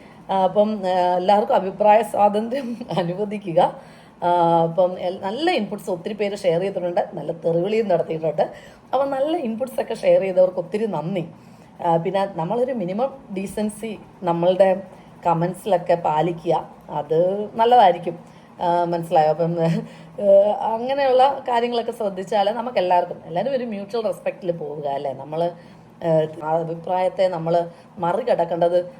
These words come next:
ഒരിക്കലും തെറി വിളിച്ചുകൊണ്ടാവരുത്. നല്ല രീതിയിൽ മ-, അവരുടേതായിട്ടുള്ള ആർഗ്യുമെന്റ്സ് നിരത്തിക്കൊണ്ട് നമുക്ക്, അല്ലെങ്കിൽ അവരുടേതായിട്ടുള്ള പോയിന്റ് മുന്നോട്ട് വെച്ചുകൊണ്ട് നമുക്കതിനെ, ആ, കൈകാര്യം ചെയ്യാൻ പറ്റും. അപ്പോൾ എല്ലാവർക്കും, ആ, നന്ദി.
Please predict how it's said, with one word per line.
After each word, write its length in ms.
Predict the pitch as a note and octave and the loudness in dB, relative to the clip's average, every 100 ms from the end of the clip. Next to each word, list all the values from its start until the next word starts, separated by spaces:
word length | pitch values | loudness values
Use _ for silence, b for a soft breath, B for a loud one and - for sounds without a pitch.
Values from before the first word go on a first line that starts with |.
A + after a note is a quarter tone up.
| B | B
ഒരിക്കലും 320 | F#3 G3 G#3 G#3+ | -6 -2 -2 0
തെറി 180 | F#3 F#3 | 0 0
വിളിച്ചുകൊണ്ടാവരുത്. 840 | B3 A3 G3 F#3 D#3+ D#3 D#3 E3+ - - B - G#3 | -2 0 2 4 4 2 0 -2 -2 -8 B -14 -4
നല്ല 260 | A#3 E4 | -2 0
രീതിയിൽ 380 | G#4 D#4+ D4 D4+ G4+ - - - - A3 | -2 -4 -4 -6 -8 -12 -20 -20 -18 -10
മ-, 140 | G#3 | -6
അവരുടേതായിട്ടുള്ള 920 | G3+ G3 A#3+ B3+ C#4+ C#4+ C4 A#3+ C#4+ C4+ | -2 -2 -2 0 0 2 0 0 -2 -4
ആർഗ്യുമെന്റ്സ് 680 | F#3+ A3+ C#4+ F4 F4 E4+ | -4 -6 -4 -2 -4 -6
നിരത്തിക്കൊണ്ട് 580 | A#3 F3+ F3+ F#3+ F3+ C#4 - B B B - | -4 -4 -4 -6 -2 -2 -2 B B B -6
നമുക്ക്, 320 | F#3+ F#3 F3+ | -2 -2 0
അല്ലെങ്കിൽ 300 | F3 G3 G3 | 0 2 4
അവരുടേതായിട്ടുള്ള 600 | F#3 G3 A#3+ A3+ A3+ A#3 | 4 2 0 -2 -2 -4
പോയിന്റ് 500 | A#3 G3+ A#3 D4 D4+ | -2 -2 -2 -4 -8
മുന്നോട്ട് 400 | A#3 G3 F#3+ F#3 | -8 -4 -2 -2
വെച്ചുകൊണ്ട് 420 | F#3 E3+ F3 E3+ A4+ - B B - | -2 -2 -2 -2 -2 -6 B B -8
നമുക്കതിനെ, 580 | G3+ F#3 F#3 E3+ F3 C#4+ G#4 - - | -4 -2 0 0 0 -2 -4 -10 -4
ആ, 40 | F3 E3+ F3 | -2 0 4
കൈകാര്യം 380 | F3 F3+ F3+ | 6 4 4
ചെയ്യാൻ 200 | D#3+ D#3+ | 0 -2
പറ്റും. 240 | D3+ - - - B B - | -2 -6 -12 -20 B B -4
അപ്പോൾ 140 | B3+ D4+ | -2 -2
എല്ലാവർക്കും, 640 | C#4+ D4+ D#4 D#4+ D4+ - - | -2 -2 -2 -4 -8 -8 -4
ആ, 80 | F#3+ F#3+ | 0 0
നന്ദി. 420 | F#3 F#3 G3 B3 | -2 -4 -4 -6